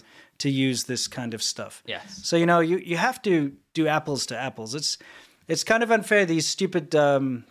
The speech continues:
Speaker 1: comparisons they do. It's as if you built, if you cooked an amazing cake,
Speaker 2: Yeah.
Speaker 1: right? And you're like, and you
Speaker 2: Baked
Speaker 1: figured
Speaker 2: it.
Speaker 1: out, you figured out cake. You, yeah, you baked it. You can cook a cake.
Speaker 2: <laughs> Yeah,
Speaker 1: It wouldn't taste as good as baking it,
Speaker 2: <laughs>
Speaker 1: okay?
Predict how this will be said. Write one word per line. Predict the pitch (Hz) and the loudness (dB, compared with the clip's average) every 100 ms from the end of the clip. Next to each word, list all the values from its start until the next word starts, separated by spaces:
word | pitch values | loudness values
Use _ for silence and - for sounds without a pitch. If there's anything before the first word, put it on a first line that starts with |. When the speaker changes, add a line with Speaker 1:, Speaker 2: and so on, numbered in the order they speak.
| _ | _
Speaker 1:
comparisons | - 156 147 151 151 165 147 | -6 -4 0 2 2 -2 2
they | 160 | 4
do. | 180 | 4
It's | 175 165 | 2 2
as | |
if | 165 214 220 | 2 2 0
you | 214 | 2
built, | 196 190 202 | 4 4 2
if | 190 | 0
you | 240 285 | 2 0
cooked | - 254 - | 0 -4 0
an | 196 | 2
amazing | 156 147 165 165 180 | 4 4 2 0 -6
cake, | - - 165 180 - _ _ | -8 -8 -8 -10 -20 _ _
Speaker 2:
Yeah. | 117 98 - | -8 -8 -8
Speaker 1:
right? | - 147 175 190 | 2 4 4 -2
And | - | -2
you're | 147 | 2
like, | 147 143 - - - | 2 2 -4 -20 -8
and | 160 147 | -4 0
you | 175 | 0
Speaker 2:
Baked | 196 | 2
Speaker 1:
figured | 208 196 185 | 2 4 6
Speaker 2:
it. | |
Speaker 1:
out, | 180 147 - | 4 2 -6
you | 190 | -8
figured | 196 240 196 | -4 2 4
out | 147 123 | 4 0
cake. | - 127 107 | -4 -4 -2
You, | 147 143 | -6 -4
yeah, | 160 123 | -4 -2
you | 123 | -4
baked | 120 131 - | -2 -2 -2
it. | 113 | -12
You | 151 196 | -8 -8
can | 233 294 | -2 -2
cook | - 190 | 2 0
a | 170 | 0
cake. | - 143 156 - | -2 -2 -2 -4
Speaker 2:
<laughs> | - - - - | -10 -10 -10 2
Yeah, | 180 | 4
Speaker 1:
It | |
wouldn't | 240 247 | 4 2
taste | - 208 208 | 2 4 4
as | 185 175 | 2 4
good | 180 | 4
as | 160 | 4
baking | 131 156 175 202 | 2 2 2 4
it, | 247 220 - - | 2 2 -6 -14
Speaker 2:
<laughs> | - | -4
Speaker 1:
okay? | 165 139 202 220 | 0 4 2 2